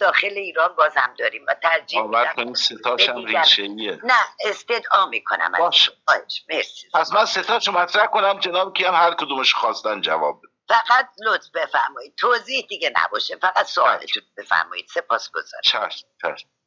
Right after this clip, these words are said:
Speaker 2: ببینید، اه، این، اه، این گروه، اه، می‌خوان که کار بکنن، در حقیقت اپوزیسیون خارج از کشور می‌گن که خب شما مشغول به کار باشید تا ببینیم به کجا می‌رسه، ما هم به موقع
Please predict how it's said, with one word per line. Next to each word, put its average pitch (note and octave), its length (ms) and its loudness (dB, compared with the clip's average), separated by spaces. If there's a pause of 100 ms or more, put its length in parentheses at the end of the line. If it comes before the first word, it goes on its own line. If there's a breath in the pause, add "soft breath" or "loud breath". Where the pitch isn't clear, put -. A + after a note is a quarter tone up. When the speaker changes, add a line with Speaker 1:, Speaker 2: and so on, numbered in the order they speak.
(380)
Speaker 2:
ببینید، G#3 380 -2
اه، C3+ 340 0
این، F#3+ 420 -4
اه، C#3 140 2
این A#2+ 460 -6
گروه، C3 760 -2 (640)
اه، G#2 260 0
می‌خوان C#3 360 0
که F#3+ 100 -4
کار A#2 340 4
بکنن، A2 760 0 (280 loud breath)
در A2 140 0
حقیقت B2 240 -2
اپوزیسیون A#2+ 540 -2
خارج G#2+ 400 0
از G2 180 -2
کشور G#2 640 0 (360 loud breath)
می‌گن B2 280 -2
که - 100 -2
خب - 240 2
شما A#2+ 320 2
مشغول A#2 400 0
به B2+ 100 -4
کار A#2+ 300 2
باشید A#2+ 640 0 (760)
تا B2 120 6
ببینیم D3 360 -4
به C3 100 -6
کجا A#2 360 2
می‌رسه، C#3 360 -2
ما C3 200 4
هم B2+ 180 2
به A#2 100 -2
موقع A2 540 0